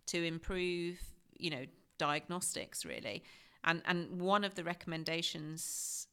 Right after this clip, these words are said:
in our E D report was to work with Royal Colleges to support a feasibility and cost benefit analysis of increasing M R Is, um, to consider, you know, whether M R Is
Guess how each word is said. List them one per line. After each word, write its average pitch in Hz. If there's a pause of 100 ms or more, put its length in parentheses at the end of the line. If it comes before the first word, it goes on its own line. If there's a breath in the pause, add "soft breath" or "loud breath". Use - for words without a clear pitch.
(160)
in 185
our 160
E 165
D 160
report 147
was 175
to -
work -
with 160
Royal 160
Colleges 151
to 156
support -
a 170
feasibility 165
and 147
cost -
benefit 160
analysis 156 (280 loud breath)
of 147
increasing 160
M 131
R 113
Is, - (500 loud breath)
um, 143
to -
consider, 175
you 165
know, 151 (100)
whether 175
M 156
R 151
Is 147